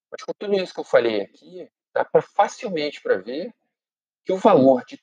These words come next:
todas as empresas, ou da maior parte das empresas, tá sendo impactado, umas mais e outras menos. Entender essa relação entre o impacto dentro do valor dessas empresas e o impacto que você enxerga nos preços,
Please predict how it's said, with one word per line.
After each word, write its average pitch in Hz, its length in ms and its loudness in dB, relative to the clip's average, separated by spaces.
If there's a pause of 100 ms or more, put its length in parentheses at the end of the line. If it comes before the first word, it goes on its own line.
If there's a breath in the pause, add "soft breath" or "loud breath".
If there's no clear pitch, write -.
(140)
todas 262 360 -2
as 127 160 -10
empresas, 113 640 -12
ou 120 140 -14
da 113 100 4
maior 139 300 2
parte - 340 0
das 123 160 -12
empresas, 143 400 -10
tá 180 100 -8
sendo 185 200 0
impactado, 175 600 2 (440)
umas 143 300 0
mais 139 420 2
e 175 60 0
outras 190 300 -4
menos. 151 460 -4 (1160)
Entender 147 600 2
essa 220 200 0
relação 147 560 -6
entre 110 240 -14
o 98 120 -16 (320)
impacto - 800 -4 (360)
dentro 170 300 4
do 156 80 0
valor 131 340 6
dessas 117 300 -6
empresas 87 540 -6 (380)
e 107 80 -14
o 107 40 -8
impacto 127 540 -2
que - 100 -20
você 131 280 -18
enxerga 95 440 -6
nos 85 200 -20
preços, 135 520 -8